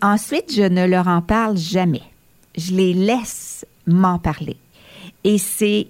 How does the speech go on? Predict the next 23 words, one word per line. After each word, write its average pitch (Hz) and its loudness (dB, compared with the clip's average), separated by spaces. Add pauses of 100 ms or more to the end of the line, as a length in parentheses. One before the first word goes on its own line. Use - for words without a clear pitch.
phénoménal 196 0
de 180 0
voir 160 -2
comment 165 2 (240)
je 170 2
sais 233 -4 (380)
qui 226 0
l'a 165 2
lu 185 0 (440)
et 175 0
qui 175 -8
l'a 160 0
pas - -6
lu. - -14 (640)
<laughs> - 0 (960)
Et, 233 4
mais 254 4
je 202 2
leur 214 6
en 220 4
parle 220 2
plus 226 0
jamais 226 0